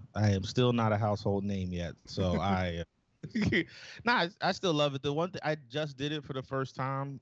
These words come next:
on, uh, Monday for the first time since, like, all of this stuff started. And the, the one thing I feel since having this break and going back into it is it's just, I,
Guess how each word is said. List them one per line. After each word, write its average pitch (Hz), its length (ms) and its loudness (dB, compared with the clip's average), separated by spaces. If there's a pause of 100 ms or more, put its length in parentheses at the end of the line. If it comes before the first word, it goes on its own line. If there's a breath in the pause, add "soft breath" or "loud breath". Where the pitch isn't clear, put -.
on, 120 340 0
uh, 107 720 0 (140)
Monday 120 480 4
for 127 100 -2
the 110 80 -2
first 113 220 0
time 113 180 0
since, - 480 -4 (500 soft breath)
like, 107 220 0 (140)
all 107 200 4
of 113 60 4
this 123 140 2
stuff 123 280 0
started. 131 600 -2
And 113 340 -6 (460)
the, 131 200 -2
the 151 100 2
one 208 180 0
thing 185 160 -2
I 143 120 -4 (120)
feel 147 240 2
since 131 240 -10
having 127 240 0
this 127 120 -4
break 120 340 -2
and 113 100 -10
going 117 220 -2
back 110 260 -2
into 120 380 -2
it 107 80 -4 (480 soft breath)
is 104 220 0
it's 104 180 -4
just, 120 180 0
I, 123 120 2